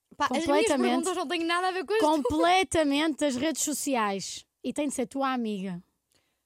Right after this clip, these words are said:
Speaker 1: Desculpa lá, tenho de eliminar uma amiga minha?
Speaker 2: Tens.
Speaker 1: Isso
Speaker 2: Que
Speaker 1: é,
Speaker 2: é do
Speaker 1: isso é
Speaker 2: mesmo género que
Speaker 1: injusto.
Speaker 2: tu. É do mesmo género que tu. São pessoas que são mais ou menos do mesmo género que tu. Eliminavas completamente.
Speaker 1: Mas uma pessoa que eu me dê bem?
Speaker 2: Não. Uma, as pessoas que têm o mesmo género que tu no Instagram são quase todas as tuas amigas.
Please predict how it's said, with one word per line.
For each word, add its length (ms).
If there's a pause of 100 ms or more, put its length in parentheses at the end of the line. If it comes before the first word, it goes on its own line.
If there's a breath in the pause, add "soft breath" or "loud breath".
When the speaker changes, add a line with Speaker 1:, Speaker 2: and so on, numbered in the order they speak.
(160)
Speaker 1:
Desculpa 280
lá, 140
tenho 240
de 60
eliminar 400
uma 160
amiga 320
minha? 380
Speaker 2:
Tens. 320
Speaker 1:
Isso 160 (340)
Speaker 2:
Que 100
Speaker 1:
é, 20 (180)
Speaker 2:
é 40
do 60
Speaker 1:
isso 20
é 60
Speaker 2:
mesmo 100
género 180
que 20
Speaker 1:
injusto. 460
Speaker 2:
tu. 60
É 120
do 60
mesmo 180
género 240
que 80
tu. 180 (460)
São 160
pessoas 200
que 40
são 80
mais 140
ou 60
menos 160
do 60
mesmo 140
género 240
que 80
tu. 120 (680 soft breath)
Eliminavas 500
completamente. 640
Speaker 1:
Mas 100
uma 100
pessoa 140
que 60
eu 60
me 60
dê 120
bem? 180 (560)
Speaker 2:
Não. 400
Uma, 240 (540)
as 120
pessoas 260
que 60
têm 120
o 40
mesmo 200
género 240
que 80
tu 140
no 80
Instagram 420
são 140
quase 200
todas 160
as 40
tuas 180
amigas. 320